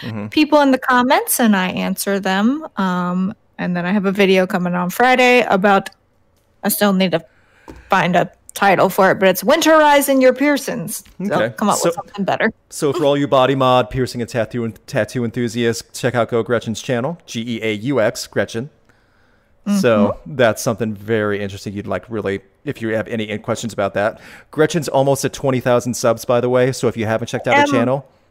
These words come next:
Speaker 1: please
Speaker 2: less
Speaker 1: do.
Speaker 2: than two hundred away.
Speaker 1: I would
Speaker 2: Twenty thousand in twenty twenty. <laughs>
Speaker 1: I would just like to point out that Gretchen said to me many times that she said it would never happen, and I told her it would.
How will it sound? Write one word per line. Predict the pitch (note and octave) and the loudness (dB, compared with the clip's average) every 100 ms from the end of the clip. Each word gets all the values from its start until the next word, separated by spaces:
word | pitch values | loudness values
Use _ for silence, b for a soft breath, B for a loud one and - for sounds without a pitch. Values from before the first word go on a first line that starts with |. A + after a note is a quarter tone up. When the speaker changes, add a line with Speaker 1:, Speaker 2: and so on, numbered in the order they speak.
| _ _ _ _ _ _ | _ _ _ _ _ _
Speaker 1:
please | - B2+ - | 0 0 2
Speaker 2:
less | A2+ | 0
Speaker 1:
do. | G#2+ | -2
Speaker 2:
than | - | -2
two | - D#4 D4+ | -2 0 2
hundred | D4 D#4 D#4+ C#4+ | 2 2 2 2
away. | C4 C4+ C4+ D4 A#3+ A#3+ _ _ _ _ _ | 4 4 6 6 2 -4 _ _ _ _ _
Speaker 1:
I | B2+ | 2
would | C#4 | 4
Speaker 2:
Twenty | E4 | 2
thousand | D4+ C#4 D4 D#4+ | 4 4 4 2
in | C5+ - | 0 2
twenty | D#4 C#4+ D#4 | 4 4 4
twenty. | D#4 D4 C#4+ A#3+ A#3 B B _ _ - | 4 4 4 2 0 B B _ _ -2
<laughs> | - A#3 F4+ - - - - | 2 4 2 2 -14 -10 -2
Speaker 1:
I | C3 | 0
would | C3+ C3 | 0 -2
just | C#3 | -2
like | C3+ B2 | -2 -2
to | - | -4
point | C3+ B2 | -2 -2
out | A#2+ | -2
that | C3 | -4
Gretchen | B2+ A#2 B2+ | -4 -4 -6
said | - A#2+ | -4 -4
to | A2 | -4
me | A2+ | -4
many | A2+ A2+ | -4 -6
times | A2+ G#2+ G#2+ A2+ | -6 -6 -6 -6
that | G#2 | -8
she | - | -10
said | G2+ A2 | -8 -6
it | G#2 | -4
would | G#2 G#2+ | -6 -6
never | G#2 | -6
happen, | G#2 G#2 G2+ G#2 | -6 -6 -6 -6
and | G2+ | -6
I | G2 | -8
told | - G#2 - | -10 -12 -10
her | G2+ G#2 | -10 -10
it | - | -10
would. | G#2+ G#2+ A2 | -6 -6 -6